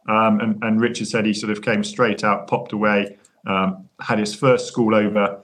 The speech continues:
over hurdles. Actually, with Richard on, we, Richard was hoping to have a jockey into school, but race planning and all that sort of stuff meant that,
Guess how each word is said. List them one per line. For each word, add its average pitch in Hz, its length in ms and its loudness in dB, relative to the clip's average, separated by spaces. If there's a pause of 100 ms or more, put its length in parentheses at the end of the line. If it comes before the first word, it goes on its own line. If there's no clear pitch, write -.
(460)
over 117 240 2
hurdles. 113 400 0
Actually, 139 380 2
with 117 80 0
Richard 135 280 0
on, 110 200 2
we, 110 240 -2 (320)
Richard 135 280 -4
was 113 120 -10
hoping 135 240 0
to 120 80 -6
have 117 240 -2 (340)
a 120 60 -12
jockey 120 280 -2
into 107 160 -4
school, 135 380 0
but 110 320 -4 (460)
race 120 340 0
planning 120 520 -2
and 107 260 -4
all 120 100 -2
that 117 160 0
sort 113 120 -8
of - 20 -6
stuff 113 240 -2
meant 110 240 -2
that, 107 200 -4